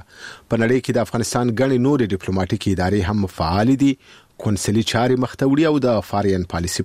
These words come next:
په وینا په غیر رسمي توګه لویدیځو چارواکو ته خبرداری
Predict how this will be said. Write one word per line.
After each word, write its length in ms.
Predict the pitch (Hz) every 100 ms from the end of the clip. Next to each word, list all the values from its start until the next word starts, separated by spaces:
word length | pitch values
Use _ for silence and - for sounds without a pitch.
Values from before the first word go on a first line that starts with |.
| 104
په 80 | 95
وینا 240 | 101 127 80 - - - _
په 160 | 175 160
غیر 220 | 160 151 151
رسمي 320 | 120 - 160 -
توګه 280 | 123 92 90
لویدیځو 400 | 90 101 113 101
چارواکو 440 | 92 98 104 - 92
ته 80 | -
خبرداری 480 | 90 82 82 95